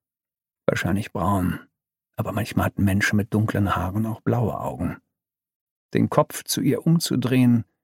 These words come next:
wäre unvorstellbarer Leichtsinn gewesen.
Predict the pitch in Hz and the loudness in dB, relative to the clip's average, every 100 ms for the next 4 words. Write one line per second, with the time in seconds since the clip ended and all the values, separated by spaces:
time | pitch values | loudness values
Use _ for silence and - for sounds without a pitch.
0 | _ 120 113 - _ 175 143 - 107 - | _ 0 0 -2 _ 4 4 0 -4 -4
1 | - 107 98 92 85 95 98 - - 101 | -4 -4 -4 -4 -4 -4 -4 -6 -10 -8
2 | 90 - 76 - | -8 -10 -10 -10